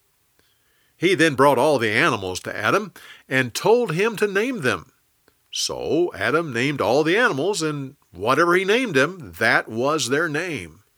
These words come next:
As he was naming them, he noticed that all the animals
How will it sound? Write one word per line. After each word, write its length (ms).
As 380
he 140
was 240
naming 580
them, 380
he 480
noticed 640
that 200
all 240
the 180
animals 640